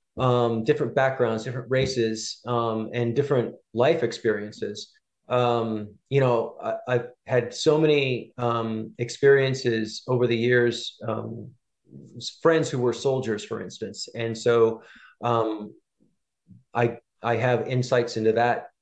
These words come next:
as well, um, that have been invaluable. But yeah, personal growth, that's, you know, and young writers, go for it. Absolutely go for it. But, but try to, try to vet your,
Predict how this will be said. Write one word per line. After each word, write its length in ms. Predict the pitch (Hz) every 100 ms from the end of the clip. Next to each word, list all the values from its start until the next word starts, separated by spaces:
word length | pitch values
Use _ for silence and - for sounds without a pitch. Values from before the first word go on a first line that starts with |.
| -
as 160 | 110
well, 480 | 107 117 101 101 - _ - _
um, 440 | 127 120 110 104 101
that 220 | 127 123
have 160 | 117 123
been 160 | 123 117
invaluable. 840 | 131 117 131 123 117 104 101 104
But 260 | 127 120 -
yeah, 220 | 127 117
personal 400 | 110 160 170 131
growth, 320 | 107 123 110 -
that's, 280 | 160 170 - - _ _ -
you 120 | 175
know, 440 | 170 165 160 160 - - _ _ _
and 340 | 151 151 127 - _ _
young 300 | 143 170 185
writers, 480 | 143 143 123 110 - -
go 200 | 143 127
for 240 | - 104
it. 100 | 104 -
Absolutely 880 | 139 147 - 143 139 123 110 107 -
go 160 | 123
for 200 | 120 110
it. 160 | 104 -
But, 220 | 131 117 - - _ _ _
but 200 | 127 127
try 280 | - 139 170
to, 340 | 190 170 - -
try 240 | - 147 175
to 300 | 185 - 92 98 101
vet 320 | 98 143 - -
your, 560 | 127 120 117 110 -